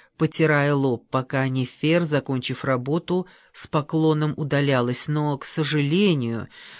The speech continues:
у меня сегодня с утра ужасно болит голова». «Жаль», — ответил Аврелий. «Ну что же,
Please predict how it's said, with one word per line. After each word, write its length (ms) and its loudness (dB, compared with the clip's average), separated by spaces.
у 60 -2
меня 280 2
сегодня 500 0
с 140 -6
утра 320 0
ужасно 640 2
болит 400 0
голова». 640 0
«Жаль», — 580 6
ответил 640 0
Аврелий. 460 2
«Ну 140 2
что 380 0
же, 280 0